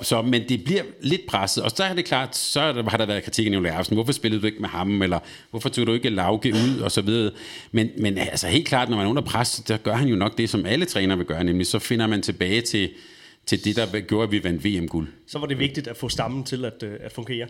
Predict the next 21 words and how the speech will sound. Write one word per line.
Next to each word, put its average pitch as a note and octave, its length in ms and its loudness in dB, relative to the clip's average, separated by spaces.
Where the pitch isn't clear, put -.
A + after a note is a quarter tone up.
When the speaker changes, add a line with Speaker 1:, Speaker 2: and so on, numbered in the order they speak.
Speaker 1:
Ja. G2+ 80 4
Speaker 2:
Men - 60 0
jeg C#3 80 0
tænker F3+ 220 2
også E3 140 4
på D#3+ 60 -2
hele E3 240 2
det E3 100 2
der E3 80 2
apparat, C#3+ 500 2
vi C#3+ 60 -2
kommer, C#3 220 2
altså B2 120 -2
udover D#3 360 6
at B2+ 220 -6
vi C3 100 -6
kommer C3+ 300 -2
derned B2+ 300 -4
med, A2 400 -4
øh, G#2+ 100 -6
med, A2 140 -4